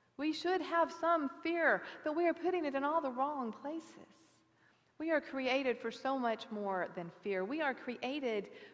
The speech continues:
for love. So let us this morning, let us this morning take time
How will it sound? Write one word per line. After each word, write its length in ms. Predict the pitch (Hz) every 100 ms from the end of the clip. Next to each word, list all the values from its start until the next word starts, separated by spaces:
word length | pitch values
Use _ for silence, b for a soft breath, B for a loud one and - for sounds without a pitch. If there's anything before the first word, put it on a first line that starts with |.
| -
for 140 | 214
love. 580 | 196 233 294 214 165 151 - - - - - _ _ _ _ _ _ _ _ _ _ _ _ _ b b b b _ -
So 140 | 277
let 240 | 277 302 311
us 160 | 285 - -
this 220 | 254 -
morning, 500 | 220 214 202 160 175 190 190 _ _ _ _ _ _ _ b b _
let 100 | 277
us 120 | 302 285
this 180 | 269
morning 520 | 247 233 233 226 208 196 - - -
take 520 | - 214 208 - -
time 540 | 220 208 196 185 175